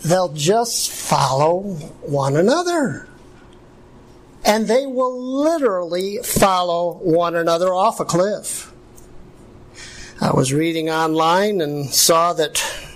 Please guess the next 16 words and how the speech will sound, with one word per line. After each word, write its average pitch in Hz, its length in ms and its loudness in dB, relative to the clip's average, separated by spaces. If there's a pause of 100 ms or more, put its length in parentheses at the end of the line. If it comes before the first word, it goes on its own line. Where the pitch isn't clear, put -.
(140)
recently 185 680 0
in 170 140 -2
Turkey, - 640 -4 (720)
fifteen 247 1200 -2
hundred 214 720 -2
sheep - 640 0 (680)
fell - 540 2
off 202 280 0
a 285 80 2
cliff - 1500 -4
while 185 260 4
their 180 200 -4
shepherds 196 720 0
were 185 240 0 (720)
eating 220 360 0
breakfast. - 1000 -2